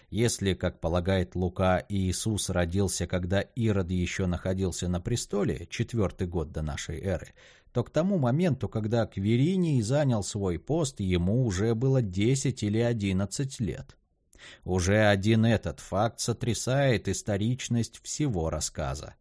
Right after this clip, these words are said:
Во-вторых, нигде, ни у одного древнего историка нет никаких указаний на то, что какой-либо властелин ради переписи или сбора податей приказывал людям возвращаться в края предков.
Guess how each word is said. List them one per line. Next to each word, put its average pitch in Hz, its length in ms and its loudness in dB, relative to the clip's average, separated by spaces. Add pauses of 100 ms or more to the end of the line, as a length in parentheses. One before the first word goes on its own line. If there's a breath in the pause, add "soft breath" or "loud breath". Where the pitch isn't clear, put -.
(880)
Во-вторых, 90 880 0 (320)
нигде, 98 720 2 (120)
ни 92 180 2
у 98 100 4
одного 131 460 4
древнего 107 600 4
историка 98 600 0
нет 143 340 2
никаких 95 480 -2
указаний 87 580 0
на 80 160 -2
то, 143 280 -2
что 143 220 -6
какой-либо 139 600 0
властелин 95 840 0
ради 80 280 -2
переписи 117 640 0
или 107 300 0
сбора 101 420 -2
податей 139 680 0 (280 loud breath)
приказывал 151 640 0
людям 131 420 4
возвращаться 92 840 -2
в - 80 -10
края 90 500 -2
предков. - 600 -10